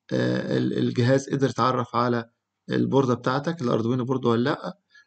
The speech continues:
ما ك-، ما قدرش يتعرف، زي ما أنا قلت، نزل الإيه؟ ال-، الدرايفر، آه، من الإنترنت.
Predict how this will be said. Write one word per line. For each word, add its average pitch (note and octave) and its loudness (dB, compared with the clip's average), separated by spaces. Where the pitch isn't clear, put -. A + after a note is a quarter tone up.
ما C3 2
ك-، B2+ -6
ما C#3 0
قدرش E3+ -2
يتعرف، D#3 0
زي C#3 -2
ما B2+ -6
أنا C3 -4
قلت، C#3+ 0
نزل B2 0
الإيه؟ A#2+ -2
ال-، - -4
الدرايفر، A#2+ -2
آه، - -8
من A#2+ -4
الإنترنت. - -8